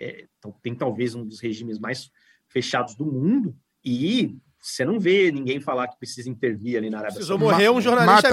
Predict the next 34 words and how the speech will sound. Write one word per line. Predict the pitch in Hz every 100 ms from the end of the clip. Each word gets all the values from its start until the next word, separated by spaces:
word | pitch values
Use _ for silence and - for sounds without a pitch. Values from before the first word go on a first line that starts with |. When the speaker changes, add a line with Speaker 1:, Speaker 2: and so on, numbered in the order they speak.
| 208
Speaker 2:
americano. | 285 - 214 185
Speaker 3:
mata | 220 311 196
jornalista | 196 202 185 185 220 -
e | 214
esquarteja | 214 - 240 - - 196 214 208
dentro | 160 202 240 226
de | 190
uma | 226
embaixada. | 220 220 - 175 156 190
Speaker 2:
Não, | 320 190 143
pois | 156 220
é, | 247
Speaker 3:
Né? | 180
Speaker 2:
precisou | 214 185 233
Speaker 3:
E | 247
Speaker 2:
ser |
um | 277
jornalista | 254 262 254 262
americano, | 254 269 - 220 220 240
esquartejar | - 220 208 190 165
dentro | 202 233
Speaker 3:
É. |
Speaker 2:
de |
uma | 254
embaixada | 240 226 262 277
pra | 254 277 302 226
vir | 196 208 262
a | 311
público | - 233 233 269 269
Speaker 3:
É. | 240
Speaker 2:
ganhar | 254 240
alguma | 220 233 240
repercussão. | 247 254 - - 160
Speaker 3:
É. | 143